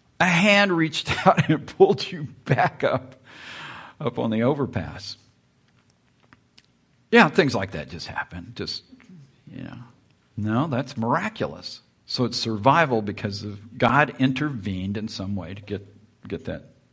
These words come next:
to make that happen. So let's look at some examples. So that's M one to M five, different variety, different levels.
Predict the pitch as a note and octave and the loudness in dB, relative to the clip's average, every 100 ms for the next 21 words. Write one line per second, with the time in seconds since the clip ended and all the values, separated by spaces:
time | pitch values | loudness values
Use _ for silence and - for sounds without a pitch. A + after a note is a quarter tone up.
0 | _ _ _ - G#2+ D#2+ B2+ G2+ F#2 D#2+ | _ _ _ -12 -10 -6 -4 -4 -4 -8
1 | D2+ - - _ - - - - - - | -10 -12 -20 _ -20 -20 -16 -16 -16 -14
2 | - F3 F#3+ G3 F#3 D#3+ D3+ C3 B2+ G2 | 4 8 8 8 6 6 2 2 2 2
3 | A#2 F2+ E2+ A2+ C3+ D3 D3 C#3+ C#3 B2+ | 0 0 -4 2 2 2 0 2 4 4
4 | B2+ A#2+ - F2 E2 E2+ - - _ _ | 2 -2 -2 -4 -4 -10 -14 -20 _ _
5 | _ _ G#2+ A2+ G#2 A2 A#2 A2 G#2+ G#2 | _ _ -4 -4 -2 2 6 6 4 2
6 | G2+ G#2+ A2 C3+ G#2+ E2+ E2+ - | 0 0 -2 -2 -4 -4 -8 -12